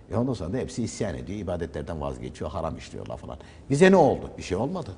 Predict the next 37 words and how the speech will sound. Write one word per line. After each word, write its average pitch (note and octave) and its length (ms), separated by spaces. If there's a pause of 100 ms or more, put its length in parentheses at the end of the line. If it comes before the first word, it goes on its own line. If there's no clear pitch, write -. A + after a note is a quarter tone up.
(120)
Haramla B2 320
besleniyorsunuz. - 640 (720)
Haramla F#2+ 340
besliyorsunuz. C2 520 (480)
İsa D#3 280
Aleyhisselam F3 540
birine, D3 300 (200)
"Ne B3 160
iş G3+ 160
yapıyorsun?" C3+ 460
diyor, G3+ 140
"İbadetle F3+ 500
vakit - 240
geçiriyorum." E2+ 380
"Peki C#3 240
neden A#3+ 240
yiyip G3+ 220
iç-, - 240
nereden D#3+ 340
yiyip A2+ 220
içiyorsunuz?" D#3 500 (240)
"Her A2 120
şeyimi B2 280
kardeşim D#2 460
veriyor." A#1+ 240 (340)
Bunun D2 140
üzerine D2 360
İsa D2+ 240
Aleyhisselam, F2 420 (320)
"O - 60
halde F#2 300
kardeşin E2 400
senden D#2 340
daha F#2+ 140
kıymetli D#2+ 380
ibadet C#2+ 340
yapmaktadır." - 480